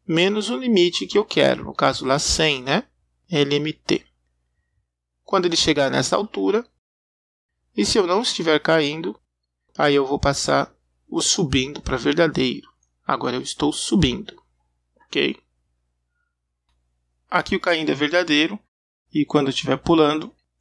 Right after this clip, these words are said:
ele não vai poder mais entrar aqui, né? Pulando agora é verdadeiro, não entra mais ali. Então, ele vai estar sempre caindo. Pra resolver isso, vou colocar uma condição aqui, que se eu estiver pulando e estiver subindo,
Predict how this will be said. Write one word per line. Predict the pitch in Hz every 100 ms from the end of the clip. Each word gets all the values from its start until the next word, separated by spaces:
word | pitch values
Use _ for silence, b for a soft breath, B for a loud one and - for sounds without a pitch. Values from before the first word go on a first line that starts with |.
| _
ele | - 151
não | 151 147
vai | 147
poder | 151 139
mais | 143 139
entrar | 143 135 147
aqui, | 180 - 147
né? | 120 143 -
Pulando | 135 131 123 127
agora | 123 127
é |
verdadeiro, | 123 123 135 135 135 160
não | 170 160
entra | 151 165
mais | 160 160
ali. | 185 139 - - _
Então, | - 160 180 - _ _ _ _
ele | - 156 143
vai | 143
estar | 139
sempre | - 175 196 -
caindo. | - - 151 226 - _ _ _ _ _
Pra | 160
resolver | 156 165 165 139
isso, | 139 180 - - _ _ _
vou | 151
colocar | 165 160 170
uma | 170
condição | 180 160 151 - 165
aqui, | 160 - 226
que | 254
se | - 165
eu | 143
estiver | - 135 139
pulando | - - 196 170 180 202 254 -
e | 185
estiver | 185 - 143 139 131
subindo, | - 202 175 180 185